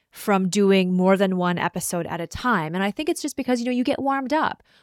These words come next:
Once you've put one episode out, you really get warmed up. So lesson three that you can take with you as well is batching is your best friend. Batching your content is your best friend.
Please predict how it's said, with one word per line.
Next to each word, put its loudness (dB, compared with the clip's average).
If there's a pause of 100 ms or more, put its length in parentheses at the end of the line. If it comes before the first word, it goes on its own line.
Once 0
you've -4
put 0
one 2
episode 0
out, 4
you -6
really 2
get -2
warmed -6
up. -4 (380)
So 2 (240)
lesson 2
three 2 (260)
that 2
you 8
can 0
take -2
with -6
you -2
as -4
well 6
is 6 (200)
batching 2
is 2
your 2
best -2
friend. -4
Batching 0
your -6
content -4
is -2
your -2
best -6
friend. -4